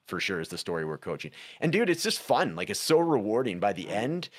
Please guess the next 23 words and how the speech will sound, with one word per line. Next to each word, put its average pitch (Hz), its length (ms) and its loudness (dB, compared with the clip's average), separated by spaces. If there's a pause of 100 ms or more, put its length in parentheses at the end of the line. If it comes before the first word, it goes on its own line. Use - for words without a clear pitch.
(380)
You 135 100 2
know, 123 240 6
the, 117 180 0
uh, 101 160 4
like, 98 200 -2
the 101 100 -2
person 123 360 0
just, 107 240 -2
like, 87 220 0
you 101 100 -4
can 104 140 -4
see 127 480 0
a 95 80 0
change 101 460 -2
in 80 60 -10
them 76 140 -6
as, 82 200 -4
like, 98 180 -2
you 92 80 -8
go 92 140 0
through 101 140 -4
the 76 80 -6
stages. 120 640 -2